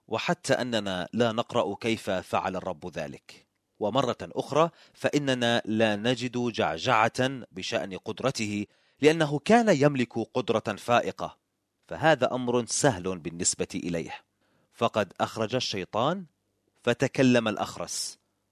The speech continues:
ولكننا لا نقرأ أي شيء عن إيمان هذا الرجل، ونحن لا نعلم إن كان يدري ما الذي يحدث.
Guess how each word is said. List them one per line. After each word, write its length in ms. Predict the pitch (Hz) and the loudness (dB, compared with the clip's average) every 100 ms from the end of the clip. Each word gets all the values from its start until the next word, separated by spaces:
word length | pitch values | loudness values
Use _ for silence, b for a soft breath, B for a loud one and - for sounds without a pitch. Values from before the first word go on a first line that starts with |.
| _ _ | _ _
ولكننا 680 | 107 127 - 165 147 131 117 | 2 4 2 0 0 2 2
لا 200 | 104 110 | 4 2
نقرأ 420 | 123 - 110 107 - | 0 0 0 0 2
أي 240 | 156 139 131 | 2 2 0
شيء 460 | 139 135 113 110 | 0 -2 -2 -2
عن 180 | 87 110 | -2 -4
إيمان 460 | - 110 101 104 90 | -4 -6 -4 -4 -4
هذا 300 | 80 92 85 | -6 -6 -6
الرجل، 340 | 90 85 82 _ _ _ _ b b 120 | -8 -10 -12 _ _ _ _ b b 2
ونحن 340 | 139 165 160 | 4 4 2
لا 260 | 147 208 220 | 6 6 6
نعلم 420 | 117 82 92 110 _ - | 2 0 -2 -4 _ 0
إن 120 | 143 | 0
كان 300 | - 202 202 | 4 4 4
يدري 480 | 151 156 123 120 120 | 6 6 6 2 2
ما 100 | 82 | -2
الذي 360 | 85 95 113 | -2 -2 2
يحدث. 440 | 143 - - - | 0 0 -8 -18